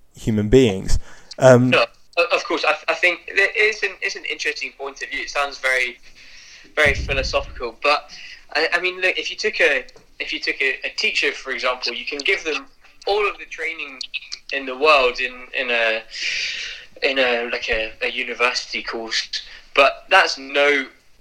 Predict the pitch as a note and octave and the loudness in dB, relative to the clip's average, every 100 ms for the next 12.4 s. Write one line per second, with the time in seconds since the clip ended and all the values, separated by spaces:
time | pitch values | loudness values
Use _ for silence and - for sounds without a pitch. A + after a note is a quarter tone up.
0 | - - D3+ - - C3+ - C3 C#3+ - | -4 0 2 2 -2 -2 0 0 2 0
1 | C3 - C#3+ - C#3 B2 C3 B2+ A2+ A#2 | -4 0 0 0 -4 -4 -2 -2 0 -2
2 | A#2+ - C3 - D3+ C3+ B2 A#2 - - | -6 -4 0 2 2 0 -6 -8 -8 -6
3 | C#3 F3 D#3+ - - - - - - E3 | -2 0 0 -2 -12 -14 -14 -14 0 0
4 | - E3 D#3+ F3 D#3+ - D3 - - - | 2 0 2 0 0 2 0 0 -18 -12
5 | D#3+ E3 C#3+ - - - _ _ C#3+ - | -8 -4 -4 -6 -14 -20 _ _ -12 -8
6 | A#2+ A2+ A#2 A2 B2 B2+ - A#2+ A2 A2+ | -8 -6 -6 -6 -2 -2 -2 -10 -12 -14
7 | A#2 G#2+ - - - - B2+ A#2+ A#2+ A#2+ | -12 -8 -2 -2 -2 -6 -6 0 0 0
8 | B2 B2+ C#3+ - - - - - G#3 F3 | 0 0 -2 -8 -14 -10 -8 0 2 2
9 | E3+ F3 F3 - E3 D#3 D#3+ D#3+ D#3 D3+ | 0 0 -2 -6 -4 -4 -2 -2 0 -2
10 | D#3+ D#3+ C#3+ C3 C3 B2 - D3+ D3 C#3+ | -2 -2 -2 -2 -2 -4 -10 -10 0 2
11 | D3 C#3+ C3+ - C3+ - C3+ C#3 D#3 D#3 | 2 0 -8 -8 -6 -4 -2 2 2 2
12 | B2 A#2 A2+ | -6 -8 -8